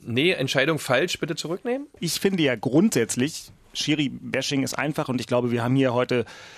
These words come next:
Speaker 2: mannigfaltigen Anlass zur gründlichen Analyse. Trotzdem, ich bleib dabei, ich hab höchsten Respekt vor Bundesliga-Schiedsrichtern. Furchtbar schwieriger Job. Ich finde, in der Summe der Entscheidungen machen ganz viele ganz Bemerkenswertes richtig. Aber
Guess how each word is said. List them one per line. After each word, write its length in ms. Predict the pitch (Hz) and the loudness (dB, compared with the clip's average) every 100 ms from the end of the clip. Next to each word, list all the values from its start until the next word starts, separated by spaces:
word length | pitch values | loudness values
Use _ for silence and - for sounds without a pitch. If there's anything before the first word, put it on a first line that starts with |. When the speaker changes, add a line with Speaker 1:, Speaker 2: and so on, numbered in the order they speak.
| - - - - | -20 -20 -4 4
Speaker 2:
mannigfaltigen 840 | 156 175 247 254 - 165 165 151 | 4 4 0 -2 0 2 2 0
Anlass 400 | 139 147 147 147 | 2 2 2 0
zur 160 | - 131 | 0 0
gründlichen 520 | 143 175 196 170 151 | 4 4 4 2 2
Analyse. 440 | 135 127 135 170 | 2 2 2 0
Trotzdem, 460 | - 147 - 156 143 | 0 -2 0 -2 -2
ich 120 | 120 | -4
bleib 200 | 117 131 | -2 -2
dabei, 200 | 160 139 | 0 0
ich 60 | 127 | 0
hab 80 | 117 | 2
höchsten 260 | 175 - | 2 2
Respekt 400 | 156 135 - 135 | -2 -2 -4 -4
vor 80 | 135 | -2
Bundesliga-Schiedsrichtern. 760 | 135 143 147 135 143 143 131 123 | 0 0 -2 -2 -2 -4 -2 -4
Furchtbar 440 | - 202 214 170 | 0 0 2 0
schwieriger 340 | - 165 143 | 0 -2 0
Job. 220 | 135 139 143 | 0 0 -2
Ich 120 | 123 | 0
finde, 200 | 147 143 | 2 2
in 100 | 131 | 2
der 160 | 120 | 2
Summe 340 | 113 117 214 220 | 0 2 4 4
der 120 | 165 | 4
Entscheidungen 440 | 143 143 139 143 | 2 2 2 2
machen 220 | 135 127 127 | 2 2 0
ganz 240 | 127 156 | 0 -2
viele 240 | 156 139 | -2 0
ganz 320 | 127 131 - - | 2 0 -2 -4
Bemerkenswertes 880 | 147 120 117 165 147 135 131 127 | 0 2 2 -2 0 0 2 0
richtig. 380 | 123 160 220 - | -2 -2 -2 0
Aber 360 | 110 113 175 | -2 0 0